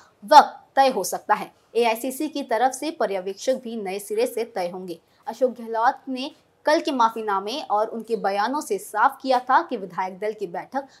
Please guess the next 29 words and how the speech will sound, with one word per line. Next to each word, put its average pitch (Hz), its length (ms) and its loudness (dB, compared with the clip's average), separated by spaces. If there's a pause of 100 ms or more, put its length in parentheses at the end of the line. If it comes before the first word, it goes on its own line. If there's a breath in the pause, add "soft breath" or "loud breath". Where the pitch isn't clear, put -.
(140 loud breath)
फिर 285 100 0
से 311 180 -4
होगी 285 480 -2
और 202 140 -2
उसमें 254 380 -4
एक 226 200 -4
लाइन 208 280 -4
का 226 160 -2 (280 loud breath)
प्रस्ताव 226 520 4
भी 262 120 -6
पास - 360 2
होगा। 185 280 -4 (260 loud breath)
केसी 285 260 0
वेणुगोपाल 262 600 0
ने 277 140 -6
भी 277 120 -6
कहा 233 260 0
था 247 220 4
कि 269 140 -6
राजस्थान 202 600 -4
पर 233 420 -2
एक 208 220 -4
दो 190 140 -2
दिन 220 260 -4
में 262 160 -6 (300 loud breath)
फैसला 294 320 6
हो 214 140 -4
जाएगा। 180 400 -2 (320 soft breath)
साथ 262 160 10